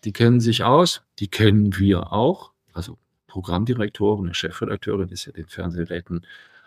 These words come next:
auch bekannt durch die Ausschusssitzungen, in denen die dann vortragen und auch bei den Fernsehratssitzungen. Das heißt, man hat sich schon aneinander gewöhnt und weiß vielleicht, sich einzuschätzen und was man voneinander erwarten kann.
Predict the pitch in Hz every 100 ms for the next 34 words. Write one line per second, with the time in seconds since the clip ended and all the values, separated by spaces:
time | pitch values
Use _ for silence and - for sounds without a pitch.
0 | _ - 92 - 95 135 180 - - _
1 | - - _ _ _ 101 90 - - -
2 | _ - - 90 117 - 117 - 110 -
3 | 107 101 101 98 98 92 95 95 92 90
4 | 92 95 92 87 95 98 - 92 90 90
5 | 92 98 98 90 90 90 - _ 82 92
6 | 87 95 113 113 104 - 107 107 107 104
7 | - - _ _ _ _ _ _ 80 80
8 | 87 98 120 - - 95 92 113 - 113
9 | - 117 110 107 110 107 110 110 113 110
10 | 104 104 127 147 - 110 107 - - 95
11 | 95 120 - - 101 95 101 - - 104
12 | 135 120 123 113 - 107 107 101 95 92
13 | - 80 - 85 85 - 95 87 87 87
14 | 87 80 85 92 - 98 - 95 117